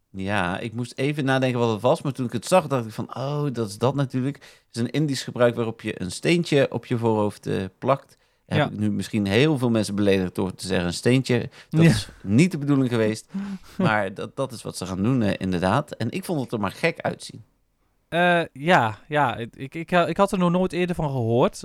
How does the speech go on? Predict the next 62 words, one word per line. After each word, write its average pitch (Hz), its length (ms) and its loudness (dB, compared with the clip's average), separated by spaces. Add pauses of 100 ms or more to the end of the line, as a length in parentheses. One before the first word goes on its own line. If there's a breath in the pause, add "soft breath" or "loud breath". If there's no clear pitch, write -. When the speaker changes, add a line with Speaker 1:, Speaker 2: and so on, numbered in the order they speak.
Speaker 2:
Eh, 127 140 -2
Speaker 1:
Hmm. 120 80 0
Speaker 2:
natuurlijk 104 500 0
herkende 127 500 0
ik 110 140 -2
het 110 140 -6
inderdaad 104 320 -4
wel 110 220 0
als 104 340 -6
een, 107 240 -8
Speaker 1:
Ja. 90 120 0
Speaker 2:
een, 101 120 -6
eh, 101 160 -8 (640)
ehm, 104 80 -10 (260)
Speaker 1:
Nou, 131 180 2
ik 127 60 -10
kende 139 280 -4
de 123 180 -2
term 131 280 -2
bindi 123 320 4
ook 92 100 0
wel. 90 160 2
Toen 101 160 -2
ik 95 80 -2
het - 100 -4 (100)
terug - 180 2
Speaker 2:
Oh, 175 60 8
Speaker 1:
zag, 123 140 6
Speaker 2:
oké. 107 240 -4 (120)
Speaker 1:
dacht 113 200 0
ik 120 80 -8
wel 113 100 -6
van, 107 180 -2
"Oh 147 200 2
ja, 104 180 4
dat 92 180 -6
is 107 140 -12
dit." - 280 -6
Speaker 2:
Ah, 98 160 -8
Speaker 1:
Maar 92 100 -2
Speaker 2:
oké, - 200 -6
ja. 104 300 -4
Nee, 117 180 -4
dat, - 240 -10
eh, 131 220 -4
dat 127 80 -6
had 131 120 -4
ik 127 120 -12
ook 123 120 -8
nooit, 117 340 -4
eh, 110 260 -4 (380)
nooit 123 240 -2
geweten. 135 560 -2
Dus 165 220 -6
ik 160 80 -12
heb 175 160 -2
er 180 100 2
weer 170 140 0
wat 151 100 -2
nieuws 131 200 0
bij 110 200 0
geleerd. 113 380 -6